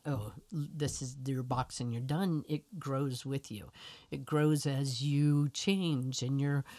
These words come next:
interests change and things, new things that make you happy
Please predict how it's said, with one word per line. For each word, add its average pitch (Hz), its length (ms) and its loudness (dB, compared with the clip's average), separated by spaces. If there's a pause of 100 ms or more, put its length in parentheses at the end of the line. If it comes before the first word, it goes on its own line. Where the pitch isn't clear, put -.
(280)
interests 233 520 2
change 117 680 -4
and 131 360 0 (680)
things, 160 540 2
new 160 380 2
things 165 460 0
that 135 180 -2
make 147 260 0
you 139 80 0
happy 110 640 -6